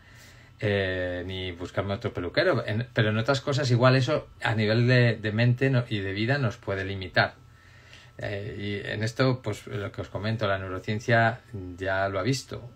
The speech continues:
o sea que ese cerebro profundo lo que quiere es economizar energía y no gastar, ¿vale? Así que de todo podemos aprender, la neurociencia es lo bueno que tiene.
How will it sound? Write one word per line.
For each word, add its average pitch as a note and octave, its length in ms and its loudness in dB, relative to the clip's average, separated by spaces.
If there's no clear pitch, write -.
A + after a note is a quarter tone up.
o - 20 -14
sea F#2 240 -6
que F#2 260 -12
ese - 200 -4
cerebro G#2 500 -2
profundo A#2 640 0
lo F#2 80 -6
que G2 100 -6
quiere G#2+ 200 0
es - 100 -2
economizar G#2+ 560 -2
energía G2 600 -4
y G#2+ 160 0
no G#2+ 320 2
gastar, F#2 380 -4
¿vale? G2+ 280 0
Así G2 140 -6
que G2 320 -2
de F#2+ 160 -4
todo C#3+ 340 2
podemos A#2 380 4
aprender, G#2 460 2
la G2 120 0
neurociencia G2 580 -2
es A2 60 0
lo G#2 100 -2
bueno G2+ 240 -2
que G2 80 -6
tiene. - 260 -12